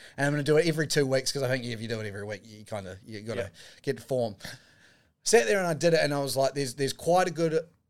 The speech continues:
Speaker 1: lot of players." The
Speaker 2: Yep.
Speaker 1: biggest position of issue I have for the Wallabies at the moment, and we can say ten, but James O'Connor's been doing well enough
Speaker 2: Yeah.
Speaker 1: for me there, I, I, and I think there's enough players and talent around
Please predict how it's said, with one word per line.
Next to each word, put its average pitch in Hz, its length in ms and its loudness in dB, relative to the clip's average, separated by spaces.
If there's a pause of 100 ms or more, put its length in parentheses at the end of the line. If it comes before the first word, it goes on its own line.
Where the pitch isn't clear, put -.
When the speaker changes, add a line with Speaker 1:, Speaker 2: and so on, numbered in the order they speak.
Speaker 1:
lot 147 180 -6
of 135 80 -8
players." 127 520 -4
The 135 160 -8
Speaker 2:
Yep. 110 240 -2 (140)
Speaker 1:
biggest 190 520 0
position 156 460 -4
of 160 160 -8
issue 123 340 -4
I 123 80 -4
have 127 220 -4
for - 80 -16
the 123 80 -10
Wallabies 127 420 -6
at 123 140 -12
the 127 40 -18
moment, 123 300 -8
and 127 80 -10
we 131 60 -10
can 135 100 -8
say 151 200 0
ten, 135 280 -4
but 120 120 -12
James 135 240 -2
O'Connor's 120 340 -6
been 117 160 -10
doing 113 160 -8
well 113 160 -8
enough 113 180 -8
Speaker 2:
Yeah. 110 140 -2
Speaker 1:
for 107 60 -4
me 113 120 -6
there, 113 280 -4
I, 113 360 -4
I, - 80 -14
and 120 120 -6
I 110 60 -6
think 117 240 -8
there's 117 160 -8
enough 117 220 -8
players 117 360 -6
and 110 120 -10
talent 117 300 -8
around 110 380 -8